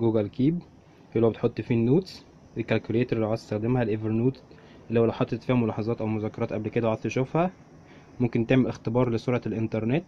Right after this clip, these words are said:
تعمل اختبار للبنج بتاع الانترنت. هنا بقى كذا طريقة لفك الاي كلاود. الطرق دي هنا اول طريقة اللي هو كراش وان، بنفك بيها اللي هو الموبايلات اللي بتكون بسيستم اي او اس سفن لوحدها، وفي طريقة تانية برضو،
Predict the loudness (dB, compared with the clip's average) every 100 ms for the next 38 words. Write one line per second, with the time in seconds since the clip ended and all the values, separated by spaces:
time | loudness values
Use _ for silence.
0 | -6 -2 -2 -2 -4 -2 0 2 0 0
1 | 0 0 -2 -4 -6 -6 -4 -2 -2 -6
2 | -20 -20 -20 -20 -20 -20 -20 -20 -20 -20
3 | -20 -2 4 4 4 2 0 -2 0 2
4 | 4 4 0 -2 -4 -2 0 0 0 -2
5 | -6 -16 -20 -14 -8 -2 4 4 4 2
6 | 4 2 2 4 4 2 0 2 2 4
7 | 2 2 0 2 2 2 -2 -10 -20 -10
8 | -2 -2 -2 -2 0 2 4 4 6 4
9 | 4 4 2 2 0 0 0 0 -2 0
10 | 2 4 2 0 -2 0 2 2 2 0
11 | 0 -2 -4 -10 -20 -20 -20 -20 -20 -20
12 | -6 -2 0 2 2 2 2 4 4 2
13 | 2 2